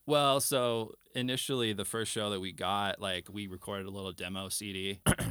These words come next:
Speaker 2: Right.
Speaker 1: And I went into the Alley 'cause I, that was, like, the one place I knew that was like, "Oh, they're booking cool bands
Speaker 2: Yeah.
Speaker 1: that we like to see." And, um, I gave him the C D and I go with my mom, and I think, uh, you know, the owner thought it was pretty amusing.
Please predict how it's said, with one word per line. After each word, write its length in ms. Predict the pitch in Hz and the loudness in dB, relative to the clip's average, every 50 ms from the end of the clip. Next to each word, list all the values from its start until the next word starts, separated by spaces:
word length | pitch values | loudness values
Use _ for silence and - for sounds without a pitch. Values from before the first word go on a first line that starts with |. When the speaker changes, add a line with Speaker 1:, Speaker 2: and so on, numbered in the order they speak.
| - - - | -4 -6 -6
Speaker 2:
Right. 240 | 71 82 80 73 | -6 -4 -4 -2
Speaker 1:
And 100 | 87 101 | 0 0
I 60 | 98 98 | 0 2
went 240 | 98 110 110 107 | 2 2 2 2
into 240 | 104 104 98 - 101 | 0 0 -2 -2 -2
the 100 | 95 92 | -2 0
Alley 240 | 87 95 95 95 98 | 0 0 0 0 -2
'cause 120 | 95 - - | -2 -4 -4
I, 100 | 98 92 | -4 -4
that 180 | 87 - 101 | -4 -4 -4
was, 120 | 107 107 104 | -4 -2 -2
like, 160 | 90 92 - | -4 -4 -6
the 60 | 101 | -8
one 140 | 90 85 87 | -8 -8 -8
place 300 | - - 90 92 87 - | -6 -6 -6 -4 -2 -2
I 120 | 92 90 | -4 -4
knew 220 | 87 87 90 87 87 | -4 -4 -6 -6 -6
that 120 | 87 85 82 | -6 -8 -8
was 160 | 87 87 82 | -8 -8 -8
like, 260 | 82 80 80 80 - - | -6 -8 -8 -10 -8 -4
"Oh, 200 | - 78 80 104 | -2 0 0 0
they're 120 | 98 95 90 | 0 -2 -4
booking 420 | 95 95 - 90 87 87 - - - | -6 -8 -8 -10 -14 -14 -14 -16 -18
cool 160 | - - 104 | -14 -14 -10
bands 300 | 98 98 95 92 90 - | -6 -6 -6 -4 0 0
Speaker 2:
Yeah. 100 | 98 87 76 | 0 0 0
Speaker 1:
that 140 | - - - | -2 -8 -10
we 140 | 95 104 | -8 -4
like 160 | 123 123 107 - | -4 -4 -4 -4
to 80 | 107 | -6
see." 300 | - - 156 147 117 95 87 - - _ _ _ _ _ _ - | -6 -4 -4 -4 -4 -6 -8 -14 -20 _ _ _ _ _ _ -4
And, 240 | 104 104 101 98 95 | -2 0 0 0 -2
um, 420 | 92 90 90 90 90 87 85 82 - _ _ _ _ _ _ _ _ _ _ _ _ _ _ _ _ _ _ _ _ _ - | -2 -4 -4 -4 -6 -8 -10 -12 -14 _ _ _ _ _ _ _ _ _ _ _ _ _ _ _ _ _ _ _ _ _ -4
I 80 | 107 | -2
gave 160 | 107 110 113 110 | 0 0 -2 -2
him 60 | 107 | 0
the 60 | 98 | 0
C 200 | - - 110 107 | -2 -2 -2 -2
D 80 | 104 104 | -2 -2
and 80 | 101 | -2
I 60 | 95 | -2
go 140 | 92 110 110 110 | -2 -2 -2 -2
with 80 | 107 | -2
my 100 | 101 92 | -2 -4
mom, 560 | 90 87 85 95 101 95 92 90 87 87 87 - _ - _ - | -4 -2 0 0 2 2 0 -2 -4 -8 -10 -14 _ -20 _ -6
and 140 | - 101 101 | -6 -4 -2
I 80 | 95 92 | -2 -4
think, 260 | - 101 95 - 95 | -4 -6 -6 -6 -4
uh, 200 | 92 92 87 87 | -4 -4 -4 -4
you 120 | 90 95 98 | -4 -4 -4
know, 140 | 95 92 92 | -4 -4 -4
the 300 | 92 90 87 87 85 82 - - - | -4 -4 -4 -6 -6 -8 -12 -10 -6
owner 240 | 107 107 107 101 | -6 -4 -4 -4
thought 160 | 95 110 101 98 | -2 -2 -2 -2
it 20 | |
was 120 | 98 95 - | -2 -4 -6
pretty 220 | - 107 101 101 | -6 -6 -6 -6
amusing. 520 | 95 90 90 95 95 95 98 95 95 95 | -6 -8 -8 -8 -6 -6 -6 -6 -6 -8